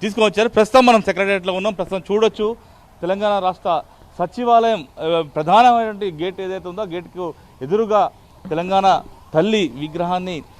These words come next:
ఇక్కడ నెలకొల్పబోతున్నారు. ఇప్పటికే విగ్రహాన్ని తీసుకొచ్చి ఇక్కడ పెట్టారు. డిసెంబర్ తొమ్మిదవ తారీఖున అఫీషియల్గా సీఎం రేవంత్ రెడ్డి తెలంగాణ తల్లి విగ్రహాన్ని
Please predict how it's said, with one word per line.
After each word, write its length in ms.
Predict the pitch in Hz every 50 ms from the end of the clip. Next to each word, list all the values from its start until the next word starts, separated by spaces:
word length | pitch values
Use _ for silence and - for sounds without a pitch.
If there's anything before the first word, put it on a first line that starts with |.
| - - - 143
ఇక్కడ 360 | 147 151 165 156 147 139 123
నెలకొల్పబోతున్నారు. 800 | 131 143 160 160 196 190 175 180 175 165 180 170 165 175 175 185
ఇప్పటికే 340 | 185 165 170 170 170 196 190
విగ్రహాన్ని 460 | 160 151 151 170 190 202 208 202 165
తీసుకొచ్చి 600 | 180 175 160 - 190 175 - - 196 185 165 139 - - - - - -
ఇక్కడ 320 | 147 143 175 165 156 139 123 - - - - -
పెట్టారు. 500 | 147 160 160 214 214 208 214 220 240 233 - - - - - - 123
డిసెంబర్ 440 | 120 143 147 202 214 226 240 220
తొమ్మిదవ 320 | 196 202 196 202 202 202 202
తారీఖున 420 | 196 196 185 185 190 180 190 208
అఫీషియల్గా 840 | 240 220 170 165 165 202 190 - - 202 190 185 190 208 208 208 202 202 -
సీఎం 260 | 180 185 180 180 170
రేవంత్ 400 | 160 165 180 196 208 202 190 175
రెడ్డి 420 | 180 185 185 175 185 220 226 226 208 - - - - -
తెలంగాణ 400 | 165 175 196 196 202 208 202 202
తల్లి 460 | - - 165 175 202 214 220 185 143 - - - - - -
విగ్రహాన్ని 640 | 151 156 160 196 202 190 196 196 196 196 175 147